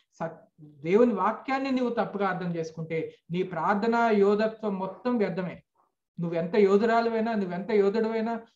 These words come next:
నువ్వు గంటలు గంట ప్రార్థించినా, కన్నీటితో ప్రార్థించినా, ఉపవాసం నుండి ప్రార్థించినా ఏం లాభము? వాక్య వ్యతిరేకంగా నువ్వు జీవితాంతం ప్రార్థన చేసుకుంటూ పోతే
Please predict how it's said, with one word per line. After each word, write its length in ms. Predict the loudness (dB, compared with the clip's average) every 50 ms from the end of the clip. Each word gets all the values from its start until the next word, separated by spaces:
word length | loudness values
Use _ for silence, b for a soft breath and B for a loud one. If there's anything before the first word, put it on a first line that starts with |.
| _ -4
నువ్వు 180 | -4 -2 0 -2
గంటలు 260 | 0 0 0 0 2
గంట 280 | 0 0 0 -2 -2 0
ప్రార్థించినా, 520 | 0 0 0 0 -2 -2 -2 -2 -4 -4
కన్నీటితో 560 | -4 -4 -4 0 0 0 2 0 0 0 -2
ప్రార్థించినా, 540 | -2 0 0 0 0 0 -2 -4 -2 -2 -2
ఉపవాసం 500 | -2 -2 -4 0 2 2 4 4 2 0
నుండి 180 | 0 0 -2 0
ప్రార్థించినా 640 | 0 0 0 0 -2 -4 -4 -4 -4 -6 -6 B B B B _ 0 4
ఏం 280 | 6 6 6 6 6
లాభము? 680 | 4 4 4 4 2 0 0 0 -2 -4 -6 -8 -12 _ _ _ _ _ _ _ _ _ _ _ _ _ _ _ _ _ -8
వాక్య 360 | -4 -2 -2 -2 0 0 0
వ్యతిరేకంగా 600 | 0 0 -2 -2 -2 -2 -2 -2 -4 -4 -4 -4
నువ్వు 240 | -4 -4 -4 -4 -4
జీవితాంతం 460 | -4 -6 -4 -2 -2 -2 -2 -2 -4
ప్రార్థన 380 | -2 -4 -4 -4 -4 -4 -2 -2
చేసుకుంటూ 420 | -4 -4 -6 -8 -8 -6 -6 -6
పోతే 500 | -6 -6 -6 -4 -2 -2 -2 -2 -6 -10